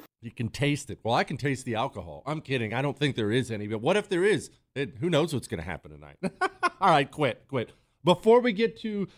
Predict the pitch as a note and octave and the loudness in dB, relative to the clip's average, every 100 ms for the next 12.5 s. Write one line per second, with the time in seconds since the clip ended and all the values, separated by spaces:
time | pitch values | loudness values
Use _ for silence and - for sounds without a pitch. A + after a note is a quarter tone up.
0 | _ _ E3 F3+ F3 - F3 D#3+ D3 B2+ | _ _ 2 2 0 -2 -4 -2 -6 -2
1 | G#3 G#3 A3 G3+ - G#3+ G3 - G#3+ G#3 | 0 0 -2 -10 -2 0 0 -4 -4 -4
2 | G#3+ G3 _ _ _ _ _ _ _ _ | -6 -10 _ _ _ _ _ _ _ _
3 | _ D3 D3 C3 A#2 A2+ G2+ - _ A2 | _ 2 2 4 0 -2 -8 -16 _ -8
4 | F#2+ A#2 A2+ F#2 G#2 A#2+ - F#2+ F#2 D#2+ | -6 -4 -4 -2 2 2 0 -6 -4 -2
5 | F2+ F2+ F#2+ F#2+ - - A2+ F#2+ G2 G2 | -4 -4 -4 -6 -8 -2 -2 -2 -4 -6
6 | F#2 F2+ F#2 F#2 G2 G#2 G2 G#2 G#2 G#2+ | -6 -8 -12 -12 -8 -8 -8 -6 -4 0
7 | B2 A2 A2 A#2 B2 B2 B2 A#2+ B2+ B2+ | 0 0 -2 -2 -2 0 -2 -4 -2 -4
8 | - C3 C#3+ F3+ F3 D#3+ D3 D#3+ D3 C#3 | -4 -4 0 2 4 2 4 4 4 2
9 | C3+ C3 B2 - D3 A#2 - C3+ B2 C3+ | 0 0 -4 -2 -2 -2 2 4 6 2
10 | D3+ - A#2 - C3+ B2+ C3 C3 A#2+ A2 | -4 -4 -6 -2 0 0 0 -2 -2 -2
11 | B2 A#2 B2 A2+ A2+ G2+ B2 B2 A#2+ A#2 | -4 -4 -6 -8 -6 -6 -2 0 0 -2
12 | A2+ - B2 A#2 C#3 | -6 -6 -4 -4 -6